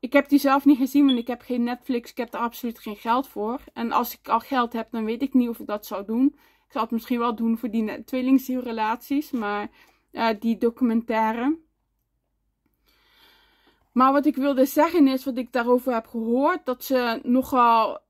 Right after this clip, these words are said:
alles in het negatief daglicht stellen. Zo bijvoorbeeld mensen die worden opgelicht. En dat ze eigenlijk onderhuid proberen de tweelingzielrelaties in een slecht daglicht te plaatsen. Waardoor mensen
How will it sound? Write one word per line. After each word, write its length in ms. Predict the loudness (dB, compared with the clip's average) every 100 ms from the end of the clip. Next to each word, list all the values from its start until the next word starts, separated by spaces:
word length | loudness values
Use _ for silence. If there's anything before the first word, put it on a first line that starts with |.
| _ _
alles 280 | -2 0 0
in 140 | 0 0
het 160 | -2 0
negatief 560 | 2 2 0 0 -2 0
daglicht 460 | -2 0 -4 -4
stellen. 420 | -8 -4 0 0
Zo 160 | 0 -2
bijvoorbeeld 420 | -4 -6 -8 -2
mensen 320 | 0 0 -2
die 120 | -4 -6
worden 320 | -6 -6 -2
opgelicht. 840 | -2 -2 -2 2 2 0 -4 _ _ _ _ _ _ _ _ -2
En 160 | 2
dat 140 | 2 0
ze 100 | -4
eigenlijk 640 | -2 0 2 0 0 _ _ _ _ _ _ -2
onderhuid 760 | 2 4 4 4 2 2 0
proberen 640 | -6 -10 -4 0 2 2 -2
de 120 | -4
tweelingzielrelaties 1160 | -4 -2 2 2 2 -2 0 2 0 0 -4
in 120 | -2 -4
een 100 | -4
slecht 380 | -6 -6 -4
daglicht 440 | -6 -4 -4 -6 -6
te 100 | -8
plaatsen. 580 | 0 2 2 0 -6 -6 _ _ _ _
Waardoor 280 | -6 2 2
mensen 800 | 4 2 2 0 -4 -4 -6